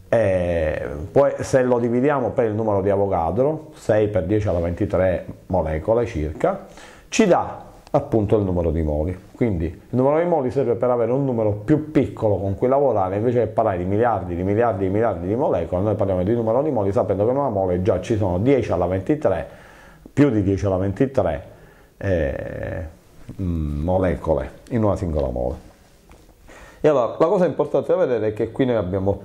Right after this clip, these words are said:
P V uguale N R T, ok? Questa è l'equazione di stato in cui compare appunto la pressione, il volume e la temperatura. La stessa equazione di stato può essere scritta come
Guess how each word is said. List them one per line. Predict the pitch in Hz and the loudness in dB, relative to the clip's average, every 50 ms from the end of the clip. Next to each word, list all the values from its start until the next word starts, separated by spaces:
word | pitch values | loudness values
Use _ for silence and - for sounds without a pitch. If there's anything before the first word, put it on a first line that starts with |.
| - | -2
P | - 165 151 127 113 | 2 4 4 4 2
V | 95 98 107 117 135 127 104 73 - - - - - - - | 2 0 2 2 4 4 2 0 -4 -10 -16 -20 -20 -6 -2
uguale | - 113 123 120 110 104 - - - | 2 4 4 4 4 2 -2 -2 0
N | - 139 131 120 107 95 | 2 2 2 2 0 0
R | 98 98 104 110 104 87 92 92 90 - - | 0 2 2 2 0 0 -2 -2 -4 -4 -4
T, | - 95 87 90 104 135 160 156 - - - - - - - | 0 0 2 4 2 2 0 -2 -6 -14 -20 -20 -12 -8 -8
ok? | 92 - - 117 98 92 95 123 139 - - - - - - - - - - - - - | -8 -2 0 2 4 4 2 0 -2 -6 -12 -20 -20 -20 -20 -20 -20 -20 -20 -20 -16 0
Questa | - 190 202 185 190 - 135 | 2 2 2 4 2 2 2
è | |
l'equazione | 131 147 180 185 - - 127 113 | 4 4 2 2 0 0 -2 -2
di | 110 107 | -2 -4
stato | 104 - - - 92 90 90 - - - - - | -6 -4 -2 -2 0 0 -2 -2 -4 -4 -2 -2
in | 151 139 | -2 0
cui | - 135 | 0 0
compare | 110 120 107 98 - 92 | 0 0 -2 0 0 -2
appunto | 87 85 - - 78 71 - 71 | -2 -2 -2 -4 -4 -2 0 0
la | 82 | 0
pressione, | 90 127 120 - - - 117 95 80 69 92 - - | 2 2 0 0 0 2 2 2 2 -2 -6 -4 0
il | - 151 | 0 4
volume | 160 165 135 110 98 85 82 85 - - | 4 4 4 4 2 0 -2 -6 -6 2
e | - 139 | 2 4
la | 127 117 101 | 4 4 2
temperatura. | - - 87 78 - - - - - - - - 101 - - - - - - | 0 0 -2 -2 -2 -4 -4 -4 -6 -6 -8 -10 -10 -12 -16 -20 -20 -4 0
La | - 123 | 0 0
stessa | 123 - 226 202 190 - 170 135 - - - | 2 2 0 0 2 2 2 0 0 0 -2
equazione | 127 113 123 113 - 139 123 | 0 0 0 0 0 -2 -2
di | 113 104 | -2 -4
stato | - - - 87 - - 139 | -4 -2 -2 0 2 2 2
può | - 165 | 2 2
essere | 139 - - 175 | 0 2 0 -2
scritta | - - - 127 117 117 - - 113 107 107 - - - - - - - - - - - - - - - - - - - - - - - - - | -2 0 -2 -2 -2 -2 0 0 0 0 0 -2 -8 -12 -14 -18 -20 -20 -20 -20 -20 -20 -20 -20 -20 -20 -20 -20 -20 -20 -20 -20 -20 -18 -16 -2
come | - 143 135 117 95 80 76 73 | 2 2 4 4 2 0 -2 -4